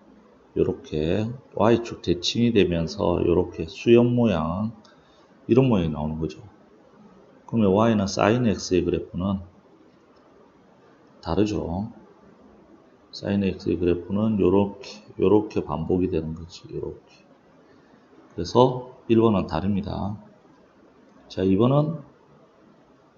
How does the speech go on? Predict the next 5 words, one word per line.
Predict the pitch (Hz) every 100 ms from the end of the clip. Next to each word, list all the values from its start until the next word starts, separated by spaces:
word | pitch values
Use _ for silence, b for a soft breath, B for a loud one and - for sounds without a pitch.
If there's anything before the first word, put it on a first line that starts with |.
| _ _ - _ _ _ _ _ _
자, | -
이 | 104 95
번에서 | 107 127 123 98
우리는 | 90 92 107 95 110 127 131 - - _ _ _ _ _
Y는, | 101 110 101 101 113